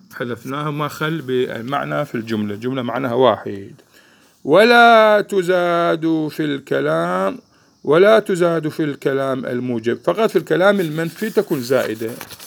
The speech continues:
شو، شو قال؟ قال: "ما جاءني"، الكلام المنفي. أما الكلام الموجب يقول، يقول ما يصير إلا خلاف للكوفيين، الكو-، الكوفيين أجازوا ذلك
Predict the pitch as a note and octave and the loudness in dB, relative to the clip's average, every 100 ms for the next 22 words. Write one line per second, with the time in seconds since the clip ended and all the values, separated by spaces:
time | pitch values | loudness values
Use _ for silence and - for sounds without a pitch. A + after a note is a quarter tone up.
0 | - - C3 - B2 D#3 D#3+ D#3 C#3+ E3 | -20 -12 -10 -8 -2 -2 0 0 0 4
1 | G3+ E3+ B2 A#2 G#2 G2+ G2+ - - - | 4 4 0 -6 -8 -14 -16 -20 -20 -20
2 | - - C3 C#3+ D3 C3+ D#3 D3+ - G#2 | -20 -16 -10 -8 -6 -4 -2 -4 -6 -14
3 | F2+ - - - _ - D3 D#3 D3 D#3 | -16 -20 -20 -20 _ -6 -2 -2 0 0
4 | D#3 E3 E3+ D#3 F3 F#3+ G3 D#3 C#3+ D3+ | 0 -2 -2 -2 -2 2 2 2 -4 -8
5 | C#3+ E3 F3 E3 E3 C3 F3+ - - G#3 | -4 -2 -2 -2 -4 -4 -4 -2 0 4
6 | D3 - F#2 A3 G#3 D#3+ D3+ - C3 C#3+ | 2 0 -2 -2 -4 -6 -8 -6 -8 -8
7 | E3 A#2 A#2 A2+ - A#2 A#3 B3 B3 E3+ | -10 -6 -4 -4 -2 -4 0 -2 0 2
8 | D#3+ A#2+ A2+ A2+ A2+ G#2+ A#2 A#2+ C#3+ - | 2 2 0 -4 -4 -6 -10 -14 -16 -16